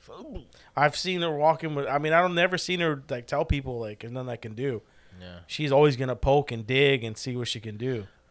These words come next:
Speaker 2: Uh, dude, I love when they fucking get the blackheads. Why do I like that so much?
Speaker 1: Uh,
Speaker 2: Fucking weirdo. I just love seeing the blackheads come out.
Speaker 1: No,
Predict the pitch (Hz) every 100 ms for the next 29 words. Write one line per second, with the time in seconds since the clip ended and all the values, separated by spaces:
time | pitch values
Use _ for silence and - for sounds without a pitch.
0 | _ - 113 113 104 101 110 120 127 117
1 | 104 95 - 98 - 101 95 90 87 87
2 | 87 90 - 90 90 85 - - _ _
3 | _ _ - 110 120 107 104 - 90 -
4 | 92 95 92 - - 131 123 113 104 95
5 | - - - 98 - 87 90 90 87 87
6 | _ _ _ _ _ _ _ - 117 120
7 | 110 123 117 123 117 101 101 110 107 95
8 | - 101 92 92 87 127 127 127 127 123